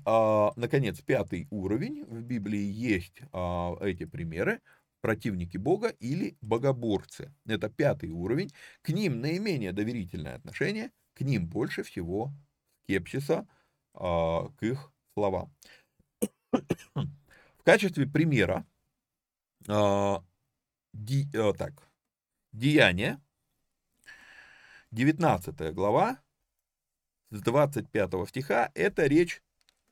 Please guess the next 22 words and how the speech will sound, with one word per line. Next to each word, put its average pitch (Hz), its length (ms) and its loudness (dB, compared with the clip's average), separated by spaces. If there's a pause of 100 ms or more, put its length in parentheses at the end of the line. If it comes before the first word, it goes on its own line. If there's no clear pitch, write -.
(160)
помните, 165 640 2
а, 104 320 4
серебряника 156 1040 2
Димитрия. 113 960 -4 (500)
А, 80 360 -10
покажу - 360 -12
вам - 160 -14
текст. - 380 -8 (480)
Вот, 120 340 0
когда 113 460 4
он 190 240 0
говорит: 202 400 4 (680)
«Друзья, 131 480 2
вы 180 140 2
знаете, 165 520 0
что 143 160 -4
от 104 120 -4
этого 107 200 -2
ремесла 101 420 0
зависит 95 420 -2
благосостояние 151 960 2
наше. 190 500 2